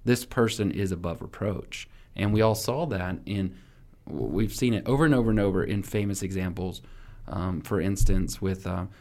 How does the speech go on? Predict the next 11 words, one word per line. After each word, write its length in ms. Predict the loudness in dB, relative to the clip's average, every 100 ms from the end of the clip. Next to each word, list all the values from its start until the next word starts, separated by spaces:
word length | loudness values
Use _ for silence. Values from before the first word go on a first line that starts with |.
| -20 -4
with 200 | -4 -4 -14 -20 -16 -6
just 200 | -2 0
honestly 300 | 2 2 2
Mark 200 | 0 0 0
Driscoll 440 | -4 -4 -8 -6
and 220 | -4 -2 0
what 120 | -2
happened 480 | -2 -2 -2 -2 -2
with 140 | -4
him 280 | -4 -2 -2
and, 160 | -4